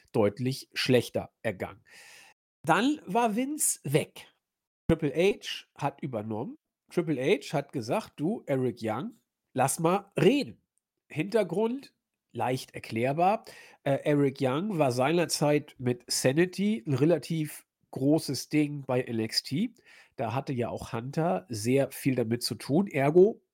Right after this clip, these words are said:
erschien es teilweise w-, vielleicht einfach nur folgerichtig, dass die beiden sich noch mal zusammensetzen.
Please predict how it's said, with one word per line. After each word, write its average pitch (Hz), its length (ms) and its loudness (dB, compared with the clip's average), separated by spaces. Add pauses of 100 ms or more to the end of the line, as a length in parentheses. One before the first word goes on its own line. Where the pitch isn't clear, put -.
erschien 190 360 -6
es 240 160 -6
teilweise 196 800 -2 (480)
w-, 170 220 -10
vielleicht 208 320 0
einfach 196 200 0
nur 233 120 4
folgerichtig, 165 840 0
dass 117 180 -8
die 127 120 -8
beiden 117 340 -4
sich 117 160 -8
noch 120 160 -8
mal 127 180 -4
zusammensetzen. 139 800 -2